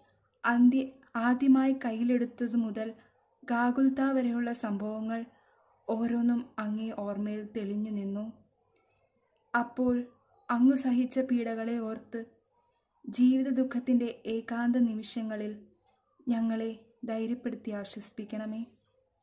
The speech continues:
സ്വർഗസ്ഥനായ ഞങ്ങളുടെ പിതാവേ, അങ്ങയുടെ നാമം പൂജിതമാകണമേ. അങ്ങയുടെ രാജ്യം വരണമേ. അങ്ങയുടെ തിരുമനസ് സ്വർഗത്തിലെ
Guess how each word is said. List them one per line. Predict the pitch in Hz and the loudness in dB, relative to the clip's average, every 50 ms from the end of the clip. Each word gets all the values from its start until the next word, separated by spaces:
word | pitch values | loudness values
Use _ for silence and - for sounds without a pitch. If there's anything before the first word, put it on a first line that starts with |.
| _ _ _ _ _ _ _ _ _ _ _ _ _ _ _ _ _ _ _ _ _ _ _ _ _ | _ _ _ _ _ _ _ _ _ _ _ _ _ _ _ _ _ _ _ _ _ _ _ _ _
സ്വർഗസ്ഥനായ | - - 254 240 247 247 240 - - 233 214 214 214 220 226 | -8 -4 -4 -4 -4 -4 -8 -8 -8 -8 -8 -6 -8 -6 -6
ഞങ്ങളുടെ | 226 226 214 214 214 214 214 226 | -6 -6 -6 -6 -8 -8 -8 -8
പിതാവേ, | 226 220 202 214 208 214 214 208 220 220 220 - _ _ _ _ - - _ _ _ _ - | -8 -8 -8 -6 -8 -8 -8 -8 -10 -10 -12 -16 _ _ _ _ -20 -20 _ _ _ _ 0
അങ്ങയുടെ | 254 247 254 254 262 254 262 | 4 6 6 6 6 6 4
നാമം | 254 254 247 240 240 247 247 | 4 4 4 6 6 4 4
പൂജിതമാകണമേ. | - 254 240 226 220 214 - 233 233 226 220 220 214 220 226 226 220 226 226 - - _ _ _ _ _ _ - | 4 2 0 0 -2 -4 -2 -2 -2 -2 -2 -4 -6 -6 -6 -6 -6 -8 -8 -10 -14 _ _ _ _ _ _ -10
അങ്ങയുടെ | - 226 226 233 226 220 233 | -4 -2 0 0 0 0 -2
രാജ്യം | 220 226 214 220 220 220 247 240 226 | -2 -2 -2 -2 -2 0 0 0 0
വരണമേ. | 226 220 220 214 214 214 214 214 208 - - - _ _ _ - | -2 -4 -6 -6 -6 -8 -8 -10 -12 -18 -20 -20 _ _ _ -6
അങ്ങയുടെ | 226 226 233 233 240 240 240 | -2 0 2 2 2 0 0
തിരുമനസ് | 240 240 220 220 214 220 233 226 - 240 226 226 | -4 -4 -4 -4 -4 -4 -6 -6 -6 -6 -6 -6
സ്വർഗത്തിലെ | 226 - 247 196 208 208 208 - 220 214 220 | -8 -8 -8 -8 -8 -8 -10 -8 -8 -8 -8